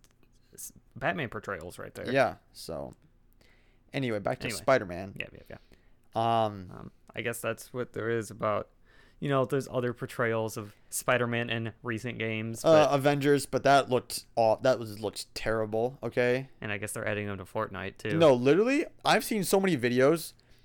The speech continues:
Speaker 2: that
Speaker 1: Somebody said that, I
Speaker 2: No.
Speaker 1: don't, is it out yet?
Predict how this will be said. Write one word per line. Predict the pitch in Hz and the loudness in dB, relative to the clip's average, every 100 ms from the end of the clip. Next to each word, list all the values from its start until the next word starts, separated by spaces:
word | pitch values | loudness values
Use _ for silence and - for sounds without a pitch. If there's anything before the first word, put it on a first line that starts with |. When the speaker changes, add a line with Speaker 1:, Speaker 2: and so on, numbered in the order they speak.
| - | 0
Speaker 2:
that | 123 | 6
Speaker 1:
Somebody | 127 285 254 | 8 8 4
said | 233 208 165 | 4 4 6
that, | 170 156 | 4 2
I | - - 160 | -4 -8 6
Speaker 2:
No. | 175 | 8
Speaker 1:
don't, | 147 160 | 8 6
is | 147 143 | 0 2
it | 131 | 4
out | 120 156 | 4 4
yet? | 196 - | 2 0